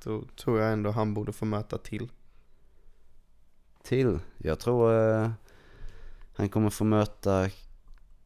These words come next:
Speaker 2: detta kanske, kanske. Han kanske kommer få möta Whitaker.
Speaker 1: Tror du det?
Speaker 2: Ja.
Speaker 1: Kanske, faktiskt. Ja, jo, i och för sig. Ja, men det kanske han får.
Speaker 2: För det är ändå, de slogs ändå så här ganska nyligen. Och sen så har ju Adesanya en titelfight om två månader, va?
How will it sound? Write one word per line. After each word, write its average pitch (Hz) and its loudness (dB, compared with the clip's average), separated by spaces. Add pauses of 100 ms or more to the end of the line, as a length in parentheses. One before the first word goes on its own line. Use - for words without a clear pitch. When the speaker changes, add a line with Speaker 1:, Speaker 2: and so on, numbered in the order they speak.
(180)
Speaker 2:
detta 101 2 (180)
kanske, 113 2
kanske. 98 0 (280)
Han 85 -6
kanske 95 -4
kommer 78 -6
få - -6
möta 101 -2
Whitaker. 90 -2 (340)
Speaker 1:
Tror 131 2
du 190 2
det? 285 -2 (280)
Speaker 2:
Ja. 98 -2 (320)
Speaker 1:
Kanske, 175 2 (100)
faktiskt. - -4
Ja, 170 4
jo, 202 4
i 220 0
och 208 -4
för 151 -4
sig. 143 -2 (920)
Ja, 135 4
men 104 0
det 90 -4
kanske 92 -4
han 156 0
får. 117 -2 (260)
Speaker 2:
För - -2
det 110 6
är 110 6
ändå, 98 6
de 98 2
slogs - -4
ändå 90 0
så 92 -2
här 87 0
ganska 82 -2
nyligen. 80 -2
Och 80 -6
sen 82 -4
så 87 -4
har 87 2
ju 78 2
Adesanya 78 -4
en 76 -6
titelfight 78 -6
om 76 -6
två - -2
månader, 85 2
va? 78 -8